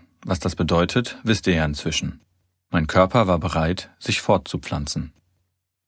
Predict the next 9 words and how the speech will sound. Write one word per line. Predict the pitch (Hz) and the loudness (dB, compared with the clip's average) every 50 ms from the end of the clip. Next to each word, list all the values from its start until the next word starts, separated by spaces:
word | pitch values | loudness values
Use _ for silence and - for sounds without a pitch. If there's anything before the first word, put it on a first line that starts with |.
| _ _ _ _ _ _ _ _ _ _ _ _ | _ _ _ _ _ _ _ _ _ _ _ _
Was | - 104 107 101 - | 4 4 4 4 2
folgte, | - - 113 127 135 - - 147 147 151 139 120 - | 2 4 4 4 4 4 4 4 4 4 2 2 4
war | 120 110 104 | 4 4 6
ein | 104 98 90 | 6 6 6
mehr | 87 90 95 104 107 - | 6 6 6 6 6 4
oder | 107 98 92 85 78 | 4 4 2 2 4
weniger | 85 82 87 95 98 98 98 92 - | 2 4 4 4 4 4 2 2 4
unangenehmes | 101 95 90 90 90 87 82 85 87 87 80 - | 4 4 4 4 4 4 4 4 2 2 0 0
Gespräch | - 101 - - - 101 101 107 107 - - | -2 -2 -2 0 0 2 2 2 2 -2 -4